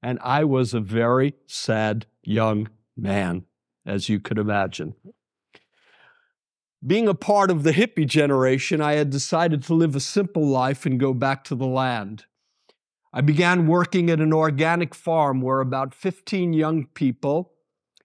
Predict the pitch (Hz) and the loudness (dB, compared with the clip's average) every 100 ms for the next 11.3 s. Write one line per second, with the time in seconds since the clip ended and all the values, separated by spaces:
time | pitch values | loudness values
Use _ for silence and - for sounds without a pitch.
0 | - 113 151 165 139 170 156 160 165 170 | -4 0 2 2 2 0 2 2 2 -2
1 | - 180 170 - 151 147 147 143 143 147 | -2 -4 -6 -6 -4 -2 -2 -4 -6 -2
2 | 139 127 117 - - 151 151 180 190 160 | 0 -2 -6 -16 -4 -2 2 2 0 -2
3 | - 139 131 131 123 - _ _ _ - | -8 -6 -2 -2 -4 -8 _ _ _ -4
4 | 120 151 202 190 170 175 170 175 160 - | 2 4 4 4 4 4 2 2 -2 -6
5 | _ _ _ - 135 151 156 - 120 131 | _ _ _ -8 -4 -2 -2 -4 -2 0
6 | 143 165 147 147 139 139 143 131 - - | 2 2 2 0 0 0 -2 -6 -12 -10
7 | 123 120 117 117 135 - 208 196 151 104 | -6 -4 -4 -6 -8 -6 0 0 0 -4
8 | - _ _ _ _ _ _ _ 131 185 | -12 _ _ _ _ _ _ _ -2 0
9 | 190 196 190 175 180 185 180 180 175 139 | 2 2 2 2 2 2 2 2 0 2
10 | 175 180 170 180 - 156 151 151 175 185 | 2 2 2 0 -2 -4 -2 -2 0 0
11 | 180 165 | 0 -2